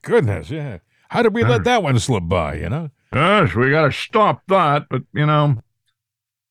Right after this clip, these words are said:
Speaker 2: uh, right now, you know, I mean, you know, we got the server stuff and everything, so we'll see.
Speaker 1: Hey, if you
Speaker 2: Yeah.
Speaker 1: wanna contact us here at It's Another Day, our number is eight three three, five eight three, sixty sixty, eight three three, five eight three,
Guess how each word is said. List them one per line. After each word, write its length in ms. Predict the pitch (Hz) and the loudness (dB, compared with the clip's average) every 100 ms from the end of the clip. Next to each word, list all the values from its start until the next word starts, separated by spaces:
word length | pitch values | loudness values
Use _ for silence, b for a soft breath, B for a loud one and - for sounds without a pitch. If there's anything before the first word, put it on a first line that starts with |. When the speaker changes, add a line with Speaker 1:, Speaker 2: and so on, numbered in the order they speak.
| - | -6
Speaker 2:
uh, 400 | 160 156 156 131 | -2 2 2 0
right 360 | - 131 156 151 | 0 0 0 -2
now, 400 | 120 143 165 160 | -2 0 0 0
you 160 | 135 139 | -2 -2
know, 100 | 71 | -2
I 280 | 151 67 | -2 -2
mean, 460 | 65 62 62 58 - | -2 -2 -4 -6 -6
you 120 | 113 117 | -6 -4
know, 180 | 62 | -4
we 160 | 64 - | -2 -2
got 240 | - 127 - | -4 -6 -6
the 80 | |
server 380 | - 120 113 110 | -6 -4 -4 -4
stuff 360 | 101 104 107 - | -6 -6 -6 -6
and 100 | 101 | -8
everything, 360 | 104 101 107 | -6 -6 -6
so 180 | 127 453 | -8 -6
we'll 120 | 440 427 | -6 -6
see. 300 | - 101 101 _ _ _ _ _ | -6 -8 -10 _ _ _ _ _
Speaker 1:
Hey, 140 | 196 233 | 0 2
if 80 | 175 | 2
you 60 | |
Speaker 2:
Yeah. 60 | 202 | 2
Speaker 1:
wanna 160 | 202 | 2
contact 600 | 151 190 202 160 175 147 | 2 2 2 2 2 2
us 220 | 165 156 147 | 2 4 4
here 220 | 170 160 | 4 4
at 120 | 135 - | 2 0
It's 200 | 151 143 | -2 2
Another 340 | 143 139 131 117 | 2 2 2 0
Day, 400 | 117 135 143 117 | 2 2 0 -2
our 220 | 101 107 | 0 2
number 280 | 104 120 107 | 4 4 4
is 160 | 95 - | 2 0
eight 220 | 123 127 | 0 -2
three 280 | - 120 120 | -2 0 0
three, 360 | - 110 131 123 | 0 0 0 0
five 420 | - 120 156 117 | -2 0 2 2
eight 220 | 107 98 | 2 0
three, 300 | - 101 104 | -2 0 0
sixty 520 | - - 156 - 147 | -2 -4 -4 -2 -2
sixty, 560 | 120 151 139 - 156 117 | 0 -2 -2 -2 -2 0
eight 160 | 117 | -2
three 240 | - 107 107 | 0 0 -2
three, 300 | - 110 110 | 0 -2 -2
five 360 | - 110 117 117 | -2 0 2 2
eight 180 | 113 | -2
three, 340 | - 107 113 | 0 0 2